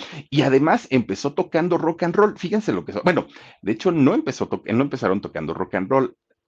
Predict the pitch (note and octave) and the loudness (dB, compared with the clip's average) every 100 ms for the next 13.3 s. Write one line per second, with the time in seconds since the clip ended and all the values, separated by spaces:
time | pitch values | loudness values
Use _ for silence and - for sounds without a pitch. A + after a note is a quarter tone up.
0 | _ D#3+ G#3 G#3+ F3+ G3 G#3 G#3 G#3 G#3+ | _ -2 0 2 2 2 2 2 2 0
1 | C4 A3+ A3+ C#3 - A2+ E2+ - A2+ F3 | 0 0 2 0 2 0 -2 -6 -2 2
2 | G#3 G#3 E3 C#3 G2 F2+ A#1 - - - | 2 2 -2 -2 -4 -6 -10 -14 -20 -20
3 | - - C3+ G3+ G#3+ F#3+ C#3 B2 C3 C3+ | -6 -2 2 2 2 2 2 2 4 4
4 | E2+ D#2 F2 E2 E2 E3+ G3+ - F#2+ F2 | 0 -2 -2 -2 0 -2 -2 -4 -6 -2
5 | C3 - C3 - G#2+ G2+ A#2+ D#3+ - - | -4 -4 -8 -8 -10 -6 -2 -2 -4 -10
6 | - D3+ E3 D#3+ D#3+ E3+ F3 E3 D#3+ F3 | 2 4 6 6 6 6 4 2 0 4
7 | C#3+ - D3 D#3+ D#3 D3 F#2 F2 E2+ - | 4 2 -2 -2 -4 -4 -4 -2 -4 -4
8 | - F3+ F3+ C#3+ F2 F2 D3 A2 - D#3+ | -6 -6 -4 -2 0 0 0 0 0 -2
9 | - - - G2 F2+ F#2+ F#2 G#2+ A#2+ C3 | -4 -12 -4 -2 0 0 2 2 2 2
10 | C3+ C#3+ D#3 E3 A#3 - D3 - A3+ C#4 | 0 -2 -2 -4 -6 -8 -10 -4 0 2
11 | D#4 D#4 D#4+ - - C4 G3 - F2+ E2 | 2 0 0 0 0 2 0 -2 -6 -6
12 | E2+ - B2 B2 D3 G2 - E2 G#2+ A#2 | -4 -2 -2 -2 -4 -6 -6 -4 -2 -2
13 | E2 F2 C#3 | -4 -2 -2